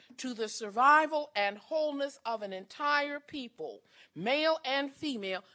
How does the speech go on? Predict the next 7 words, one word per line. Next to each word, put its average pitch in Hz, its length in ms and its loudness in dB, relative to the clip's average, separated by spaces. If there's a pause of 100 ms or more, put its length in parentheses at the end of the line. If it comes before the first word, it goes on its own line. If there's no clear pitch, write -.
need 254 280 -6
to 277 100 -12
be 226 200 -10
lifted 262 440 -4
up 240 320 -2
as 208 260 0
models 196 600 0